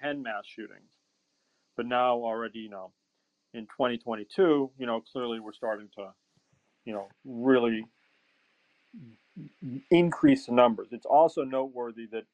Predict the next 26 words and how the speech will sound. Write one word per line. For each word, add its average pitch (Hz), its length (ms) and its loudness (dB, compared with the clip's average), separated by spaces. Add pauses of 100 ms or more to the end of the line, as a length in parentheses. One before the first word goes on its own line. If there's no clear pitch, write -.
in 127 140 -12
the 123 60 -16
United 117 340 -8
States, 147 480 -6 (480)
during 139 220 -4
the 123 60 -12
period 135 340 -8
of 113 100 -12
the 110 140 -20
federal 139 460 0 (200)
assault 135 360 -2
weapons 120 400 -4
ban, 123 380 -10
which 113 160 -18
was 110 140 -18
nineteen 120 380 -8
ninety-four 117 500 -8
to 104 60 -16 (100)
two 117 160 -20
thousand 147 440 -2
four, 101 260 -18 (1600)
those 139 300 -4
years 131 280 -6
had 123 220 -2 (720)
almost, 165 480 -2 (380)
almost 185 500 -6